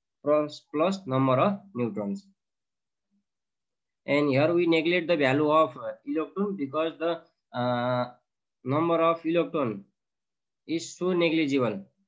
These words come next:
So we don't include while calculating that atomic mass. It is, uh, uh, one by eighty-seven thousand,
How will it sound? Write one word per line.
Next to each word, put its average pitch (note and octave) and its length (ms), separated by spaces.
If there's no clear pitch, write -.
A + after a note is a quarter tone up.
So D3+ 200
we D#3+ 80
don't D#3 260
include D3+ 380
while C3+ 200
calculating C#3 500
that C3 180
atomic C3 460
mass. A#2 460
It C#3 180
is, D#3+ 240
uh, B2+ 180
uh, B2 280
one D3+ 400
by D3+ 120
eighty-seven D#3 760
thousand, C#3 520